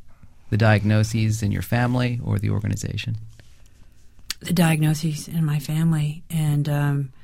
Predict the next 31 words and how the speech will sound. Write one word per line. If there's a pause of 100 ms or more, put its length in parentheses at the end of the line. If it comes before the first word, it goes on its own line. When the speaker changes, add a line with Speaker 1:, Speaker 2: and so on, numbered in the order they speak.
(220)
Speaker 2:
when
Jessie
had,
had
initially
been
diagnosed
and
not
completely
diagnosed, (180)
um, (720)
we
were
at,
again,
at (320)
our
parents'
house,
and
you,
and
Jess
came
up
to
me
and
said,
um,